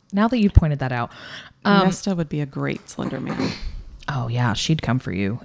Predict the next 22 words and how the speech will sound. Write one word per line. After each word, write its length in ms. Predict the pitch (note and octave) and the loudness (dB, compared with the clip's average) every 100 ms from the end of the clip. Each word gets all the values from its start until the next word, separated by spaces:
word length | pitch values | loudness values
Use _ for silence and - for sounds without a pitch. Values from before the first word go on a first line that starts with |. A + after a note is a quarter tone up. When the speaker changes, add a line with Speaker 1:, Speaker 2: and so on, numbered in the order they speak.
| - | 2
Speaker 1:
Okay. 240 | - - - - - - | 2 0 -4 -16 -10 -4
The 80 | - | 0
Asteri 920 | - - - A#3+ B3+ A#3 G3+ G3 G#3+ - - - _ | 0 0 -2 2 4 4 4 2 0 -4 -18 -20 _
are 100 | F3+ | 0
the 100 | F3+ | 2
rulers 480 | F3 E3 E3 F3 E3 | 2 2 4 4 2
of 140 | F#3 | 0
Midgard. 640 | F3 D3+ - - - - - | 0 -2 -2 -4 -6 -8 -10
Speaker 2:
Mm-hmm. 320 | F3 D#3+ E3 E3 - _ _ _ _ _ _ _ _ - - - - _ - | -10 -8 -10 -12 -16 _ _ _ _ _ _ _ _ -20 -20 -20 -20 _ 2
Speaker 1:
And 100 | F#3 | 4
then 100 | F3+ | 6
you 100 | F#3 | 6
have 240 | F#3 E3 | 6 4
the 100 | F3 | 0
four 380 | - - D#3 F#3+ | -4 0 4 4
houses, 960 | A3+ C#3+ C3 - - D2 F3+ - - - _ _ _ | 4 2 0 -4 -4 -4 -4 -6 -10 -12 _ _ _
which 580 | F3 E3+ - - - - | 2 2 0 -4 -6 -10
four 440 | - - G3+ F#3 F#3 | -18 -4 0 2 2
different 460 | F3 F3 F3 D#3+ | 0 -2 -2 -2
races 400 | D#3+ D3+ - D3+ | 2 2 0 -4
belong 460 | - C3+ B2+ F#2+ F2 | -4 -2 0 -2 -2
to. 340 | - - - | -4 -6 -8